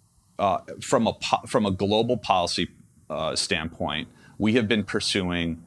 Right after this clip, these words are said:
a, um, a consistent policy through that entire period of time.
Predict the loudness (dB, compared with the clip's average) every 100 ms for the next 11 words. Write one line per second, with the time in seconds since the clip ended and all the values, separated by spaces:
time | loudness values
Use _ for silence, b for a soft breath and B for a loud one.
0 | b b b b _ _ _ _ _ _
1 | -2 2 2 2 2 0 -6 _ _ _
2 | _ _ -20 -20 -8 -4 -4 -4 -4 -4
3 | -2 -2 0 0 0 0 0 0 -4 2
4 | 2 2 -2 -4 -2 -4 -8 b b b
5 | -14 -4 0 2 0 -2 -4 2 2 2
6 | 0 -2 -2 -4 -4 -4 -4